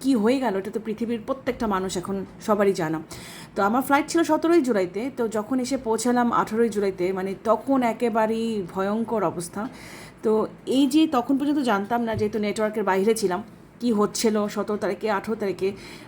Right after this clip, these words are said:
আমরা আঠেরো তারিখে প্রায় কটার দিকে এসে পৌঁছালাম?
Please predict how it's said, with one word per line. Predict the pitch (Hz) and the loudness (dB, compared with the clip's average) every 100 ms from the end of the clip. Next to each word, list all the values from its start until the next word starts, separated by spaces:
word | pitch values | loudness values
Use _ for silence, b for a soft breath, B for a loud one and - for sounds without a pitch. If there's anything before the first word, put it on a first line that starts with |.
| - | -6
আমরা | - 196 208 202 | -2 2 4 2
আঠেরো | 196 | 2
তারিখে | 220 214 214 214 | -2 -2 -2 -4
প্রায় | - 190 202 202 180 | -4 -2 0 -2 -2
কটার | - 208 | -4 -4
দিকে | 185 | -4
এসে | 180 170 | -4 -6
পৌঁছালাম? | 135 156 151 123 | -8 -6 -6 -6